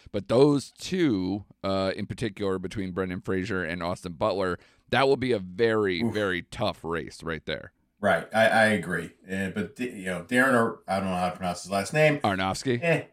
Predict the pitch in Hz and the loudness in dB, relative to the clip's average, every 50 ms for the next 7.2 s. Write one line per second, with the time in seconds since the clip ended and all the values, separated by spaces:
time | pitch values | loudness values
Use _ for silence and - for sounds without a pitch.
0 | _ _ _ _ _ _ _ _ _ _ - 143 147 143 139 135 135 135 135 143 | _ _ _ _ _ _ _ _ _ _ 0 4 8 8 10 10 10 8 6 6
1 | - 160 156 147 147 131 - - 143 139 139 - 120 107 - 120 110 107 - 107 | 6 6 8 8 8 6 6 4 4 4 4 4 2 2 2 2 2 2 2 0
2 | 101 95 98 101 - 104 98 90 92 98 95 87 90 90 82 87 87 - - 87 | -2 0 -2 -4 -2 -2 -4 -2 -2 -4 -4 -4 -4 -6 -8 -10 -14 -12 -10 -8
3 | 85 80 78 - - 107 104 104 101 - 127 135 143 151 156 143 147 127 120 110 | -8 -8 -8 -8 -4 0 0 0 0 2 4 6 8 8 6 4 2 0 0 -2
4 | - 113 101 92 87 85 - - 90 82 - - - - - 104 104 104 107 104 | -2 -4 -4 -4 -4 -6 -6 -8 -8 -8 -10 -14 -14 -6 -4 -2 0 0 2 0
5 | 107 104 - 104 90 85 101 98 - - 110 107 95 92 85 - 87 90 98 120 | 0 -2 -2 -4 -4 -4 -8 -8 -6 -4 -4 -2 -2 -4 -6 -10 -10 -2 2 6
6 | 143 160 175 165 151 143 131 131 139 127 - 127 - 110 101 - - - 117 90 | 8 8 8 8 8 4 2 2 0 0 0 -2 -2 -2 -6 -6 -4 -4 -4 -4
7 | - - - | -4 -8 -18